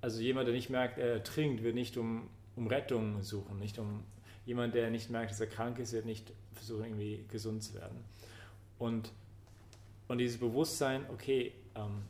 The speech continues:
es gibt überhaupt irgendetwas zu ändern in mir. Also Challenge the Process auch verlangt,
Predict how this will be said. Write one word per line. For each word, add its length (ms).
es 180
gibt 220
überhaupt 500
irgendetwas 580
zu 60
ändern 400
in 160
mir. 220
Also 160
Challenge 400
the 100
Process 720
auch 360
verlangt, 680